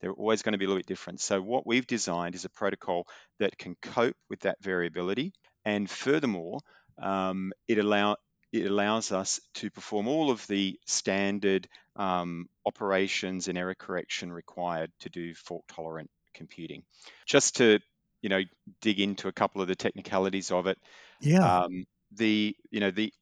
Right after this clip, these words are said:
Speaker 1: always rotating aspect, um, which is connected to this term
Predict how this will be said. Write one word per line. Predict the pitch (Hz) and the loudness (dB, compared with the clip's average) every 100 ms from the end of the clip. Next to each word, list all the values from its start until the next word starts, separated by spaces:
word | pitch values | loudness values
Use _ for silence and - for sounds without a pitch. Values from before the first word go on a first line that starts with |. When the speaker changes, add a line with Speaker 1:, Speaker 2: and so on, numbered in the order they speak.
| - | -2
Speaker 1:
always | 117 120 110 101 | 0 6 6 6
rotating | 95 98 113 - 104 95 87 | 2 0 0 2 2 2 -2
aspect, | 87 - - 82 - - - - - _ _ | -4 -6 -4 -6 -6 -14 -20 -20 -20 _ _
um, | 95 90 87 - | -6 -4 -4 -6
which | 107 - | -6 -2
is | 104 - | -2 -4
connected | - 104 - 98 | -2 -2 -2 -6
to | 98 | -6
this | 95 - | -4 -6
term | - 98 92 | -4 -2 -2